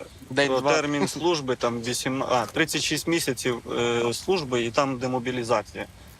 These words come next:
Speaker 2: А потім той законопроект через одне місце пустили, і все. І він десь, блядь, під отакою стопкою бумаг десь в архівах лежить там. А щас уже що? Ну, буде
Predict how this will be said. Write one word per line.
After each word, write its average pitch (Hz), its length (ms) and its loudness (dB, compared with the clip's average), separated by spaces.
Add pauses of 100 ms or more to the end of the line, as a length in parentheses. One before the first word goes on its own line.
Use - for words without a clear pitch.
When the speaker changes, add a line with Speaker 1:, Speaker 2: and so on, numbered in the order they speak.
(140)
Speaker 2:
А 113 80 -2
потім 156 340 0
той 147 380 2
законопроект 147 760 2
через 127 420 0
одне 135 220 0
місце 139 320 0
пустили, 147 560 2
і 127 180 -2
все. 110 400 0
І 123 160 0
він 135 180 0
десь, 120 320 0
блядь, 113 260 0 (380)
під 127 140 0
отакою 135 420 2
стопкою 131 480 -4
бумаг 139 380 0
десь 120 260 -12 (320)
в 123 120 -2
архівах 120 500 -4
лежить 117 320 -10
там. - 100 -12 (4000)
А 127 120 4
щас 180 300 2
уже 170 180 -2
що? 135 200 -2
Ну, 143 140 -4
буде 135 460 -4